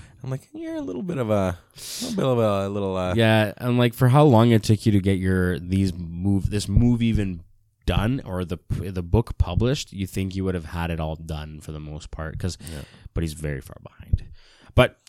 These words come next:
Speaker 2: can't be easy. He has
Speaker 1: For sure.
Speaker 2: promised, he has promised, from what I understand, like, this is the one time he's actually guaranteed that book six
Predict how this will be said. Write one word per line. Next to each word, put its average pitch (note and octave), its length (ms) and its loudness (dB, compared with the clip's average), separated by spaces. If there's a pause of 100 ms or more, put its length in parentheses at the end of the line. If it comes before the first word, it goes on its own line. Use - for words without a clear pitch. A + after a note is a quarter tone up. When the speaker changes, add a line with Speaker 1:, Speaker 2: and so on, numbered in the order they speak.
(100)
Speaker 2:
can't D3 200 6
be D#3 100 4
easy. B2 500 2
He A2 260 4
has B2 320 4
Speaker 1:
For - 240 -2
sure. A2+ 120 6
Speaker 2:
promised, B2 400 6
he A2 180 0
has G#2+ 260 0
promised, A#2+ 640 0
from F2+ 160 -6
what E2+ 100 -6
I E2+ 60 -8
understand, E2 380 -8
like, E2+ 100 -8
this G2+ 100 -4
is G2+ 60 -4
the G#2 80 2
one G#2+ 300 -2
time G#2+ 240 -4
he's F#2+ 120 -2
actually F#2+ 260 -4
guaranteed F2 680 -6 (360)
that E2 260 -2 (440)
book A2+ 260 6
six - 680 0